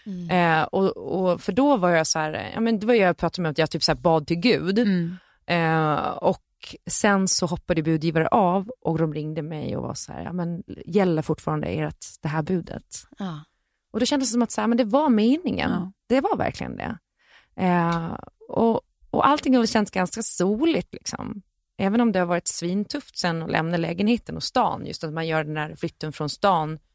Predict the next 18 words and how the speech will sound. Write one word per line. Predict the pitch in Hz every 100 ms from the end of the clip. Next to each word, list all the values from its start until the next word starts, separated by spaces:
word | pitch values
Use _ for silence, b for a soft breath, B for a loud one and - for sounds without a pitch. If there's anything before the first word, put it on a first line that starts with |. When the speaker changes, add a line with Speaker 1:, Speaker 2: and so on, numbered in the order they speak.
| -
Speaker 3:
Mm. | 175 170 - -
Speaker 2:
utanför | 196 - 339 294
stan. | - - - - _ -
Speaker 1:
Mm. | 196 170 165 b b b _ -
Speaker 2:
Eh, | 175 170 160 185
så | -
flyttar | - 214 190
vi |
in | - 202
i | 185
huset. | 226 349 - - 285 - - - _ _ _ _ _ _ _ _ _ _
Och | - 269 - _ _ - 214
då | - 302 175
direkt | 165 240 269 - 190 - - - - - - _
börjar | 175 185 170 151
jag | 151
känna | 160 160 160 156 - 156 _ _ _ -
energierna. | 196 165 - 165 87 -